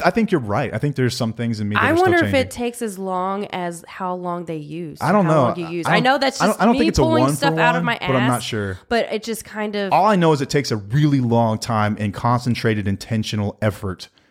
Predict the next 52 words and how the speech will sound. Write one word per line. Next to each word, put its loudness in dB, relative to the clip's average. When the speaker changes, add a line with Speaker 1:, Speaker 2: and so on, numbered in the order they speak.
Speaker 1:
to -2
make 0
differences. -6
Speaker 2:
Okay. 0
All -2
right. -6
Speaker 1:
Very 4
Speaker 2:
On 2
Speaker 1:
difficult. 0
Speaker 2:
to 2
the 4
next. -2
Speaker 1:
So 2
Speaker 2:
Like, 4
Speaker 1:
anyway, 4
Speaker 2:
what 0
Speaker 1:
that's 2
the 4
education -2
piece. -6
I -10
hope -8
we -6
didn't, -8
we -8
just, -14
like, -12
blew, -6
that -6
took -8
ten -2
minutes. -6
But -2
Speaker 2:
Yeah, 4
Speaker 1:
anyway. 0
Speaker 2:
but 2
that's 0
important -2
information. -6
Speaker 1:
I 4
hope 6
so. -2
I, 2
and 2
I 4
hope 2
it's -10
helpful -4
for -14
somebody. -6
But, -4
uh, 0